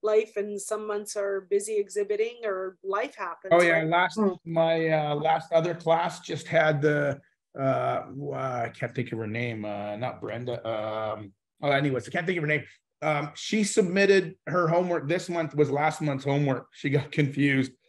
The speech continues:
Speaker 2: And so we were doing rocks, but she sent in mountains. And I'm like, "Well, technically mountains are rocks. So maybe you're not wrong," but she got confused and didn't do this month's homework and did last month's homework. And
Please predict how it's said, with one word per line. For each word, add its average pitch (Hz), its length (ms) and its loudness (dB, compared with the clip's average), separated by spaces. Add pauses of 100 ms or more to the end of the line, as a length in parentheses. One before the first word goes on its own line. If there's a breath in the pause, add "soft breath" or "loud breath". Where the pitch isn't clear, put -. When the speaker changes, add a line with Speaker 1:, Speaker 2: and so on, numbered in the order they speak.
(340)
Speaker 2:
And 143 140 2
so 151 180 8
we 151 200 8
were 151 80 6
doing 156 320 4
rocks, - 400 -6
but 135 120 -4
she 151 140 -2
sent 147 240 2
in 135 140 4
mountains. 131 500 0
And 143 160 0
I'm 139 100 2
like, 143 220 0
"Well, 247 300 2
technically 214 440 0
mountains 185 360 2
are 165 180 2
rocks. - 420 -2
So 160 300 4 (240 loud breath)
maybe 202 240 -2
you're 180 160 2
not 160 240 2
wrong," 151 340 2
but 143 200 0
she 180 160 -8
got 160 240 2
confused 160 500 2
and 135 160 -6
didn't 151 260 0
do 147 140 2
this 156 220 0
month's 143 200 -4
homework 143 440 -2
and 131 100 -2
did 135 140 0
last 151 280 -2
month's 131 280 -4
homework. 135 420 4
And 135 260 -2